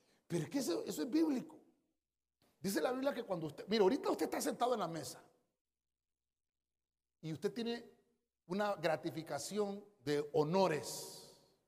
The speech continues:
porque no es cualquiera que puede estar sentado. Y cuando usted está sentado a la mesa, dice el Señor, "Te estoy diciendo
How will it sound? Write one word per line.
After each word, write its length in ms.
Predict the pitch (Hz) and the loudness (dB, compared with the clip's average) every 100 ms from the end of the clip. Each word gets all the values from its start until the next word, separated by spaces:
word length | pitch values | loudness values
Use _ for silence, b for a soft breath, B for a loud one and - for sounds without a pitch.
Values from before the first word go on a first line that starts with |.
| _ _ _ _ _ _ | _ _ _ _ _ _
porque 240 | - 156 156 | -6 -4 -2
no 80 | |
es 60 | 165 | -2
cualquiera 440 | 185 180 151 120 | -2 -2 -4 -6
que 120 | 113 120 | -10 -16
puede 220 | 127 117 | -14 -14
estar 200 | - 113 | -14 -14
sentado. 340 | 123 104 - - _ _ _ _ _ _ _ _ _ _ _ _ _ _ _ _ b b b b b | -14 -16 -20 -20 _ _ _ _ _ _ _ _ _ _ _ _ _ _ _ _ b b b b b
Y 80 | 185 | 4
cuando 240 | 208 202 | 6 6
usted 120 | 196 | 4
está 160 | 254 311 | 4 4
sentado 360 | - 262 254 254 | 4 2 2 4
a 20 | |
la 100 | 220 | 2
mesa, 420 | 220 220 262 254 - - | 0 -2 -2 -2 -6 -14
dice 200 | - 208 | -6 0
el 60 | 226 | 2
Señor, 420 | 196 208 254 - | 2 2 -2 -2
"Te 80 | 196 | 0
estoy 460 | 160 - 214 247 254 | 0 0 4 4 4
diciendo 760 | 233 - 269 294 269 139 - | -2 -2 0 0 0 -4 -10